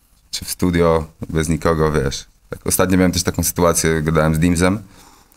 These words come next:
jakiś tam chcemy zrobić kawałek razem i, wiesz, on mówi: „Dobra, mordo, dawaj do studia, nie?” Podbijam i spoko, nie? Tylko,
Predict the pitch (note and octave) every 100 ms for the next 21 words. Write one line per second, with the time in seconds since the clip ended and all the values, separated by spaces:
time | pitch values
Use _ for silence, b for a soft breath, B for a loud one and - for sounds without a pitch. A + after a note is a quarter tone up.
0 | B - - - D#2+ E2 D#2+ D#2+ D#2+ D#2
1 | - E2+ E2 E2 D#2 E2+ E2 E2+ F#2 G2+
2 | G#2 A2 G#2 F#2 E2 E2 D2+ D#2 C#2+ -
3 | F#2 F#2 F2 G2 D3+ G#2+ G2 G#2 G2+ G2
4 | G2+ F#2 - F#2+ D#2+ D2+ F2+ F2+ E2 D#2+
5 | E2 F#2+ - C#3 - A#2+ G#2 F#2+ G2 -
6 | F#2+